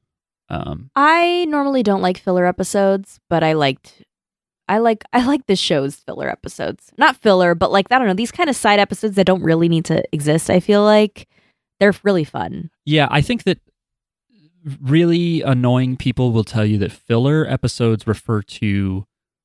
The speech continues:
Speaker 1: when the T V anime has to stall to catch up with manga chapters that need to come out so they can adapt them.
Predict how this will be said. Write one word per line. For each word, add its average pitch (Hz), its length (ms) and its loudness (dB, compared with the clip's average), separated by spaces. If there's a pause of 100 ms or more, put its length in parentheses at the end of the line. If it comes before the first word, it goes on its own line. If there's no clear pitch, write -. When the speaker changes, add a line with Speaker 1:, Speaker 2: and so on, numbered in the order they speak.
Speaker 1:
when 110 140 -2
the 107 80 -2
T 131 220 -4
V 120 160 0
anime 113 240 0
has 104 280 -2
to 98 100 -18
stall 101 540 -2
to - 140 -10
catch - 340 -6
up 104 160 -6
with - 320 -6 (200)
manga 110 400 -2
chapters 175 720 -4
that 127 80 -6
need 107 240 -4
to 117 80 -8
come 101 220 -4
out 92 220 -6
so - 100 -14
they 107 100 -4
can 101 100 -6
adapt 90 360 -6
them. 180 220 -4